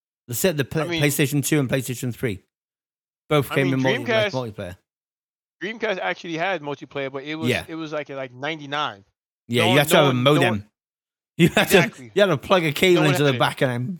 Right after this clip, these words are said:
Speaker 1: and then connect to, yeah.
Speaker 2: And no
Speaker 1: But
Speaker 2: many people
Speaker 1: imagine
Speaker 2: with
Speaker 1: that.
Speaker 2: that were rich. Yeah, yeah, no one was, was really on it 'cause then you had to, you had to be rich then.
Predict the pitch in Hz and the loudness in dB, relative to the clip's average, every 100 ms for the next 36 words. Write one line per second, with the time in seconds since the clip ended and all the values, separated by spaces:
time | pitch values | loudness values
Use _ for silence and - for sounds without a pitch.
0 | 131 123 123 127 117 - 139 120 _ 131 | -10 -6 -4 -4 -4 -2 -4 -4 _ -10
1 | 113 104 - _ _ _ _ _ _ _ | -6 -8 -8 _ _ _ _ _ _ _
2 | 151 156 139 - 135 156 135 120 110 117 | -10 -4 -4 -4 -2 0 0 -2 -2 -2
3 | 151 135 135 117 _ _ _ _ _ _ | -4 -8 -12 -12 _ _ _ _ _ _
4 | 156 139 123 143 170 175 143 147 143 139 | -4 -4 -4 -4 -4 -4 -8 -10 -10 -10
5 | 131 147 160 135 120 127 131 135 139 135 | -8 -6 -6 -6 -12 -12 -8 -10 -6 -8
6 | 131 117 117 147 - | -8 -14 -10 -10 -10